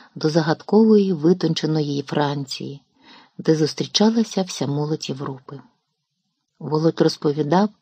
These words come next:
як усі збираються на великій площі і співають "Кіріє Єлейсон". І тоді вже немає значення, вірив хтось до сьогодні чи ні. Натовп дихає у єдиному ритмі,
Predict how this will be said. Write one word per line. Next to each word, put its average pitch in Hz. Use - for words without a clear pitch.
як 156
усі 254
збираються 220
на 147
великій 139
площі 190
і 170
співають 185
"Кіріє 160
Єлейсон". 143
І 147
тоді 196
вже 269
немає 247
значення, 151
вірив 196
хтось 202
до 185
сьогодні 165
чи -
ні. 131
Натовп 170
дихає 156
у -
єдиному 180
ритмі, 156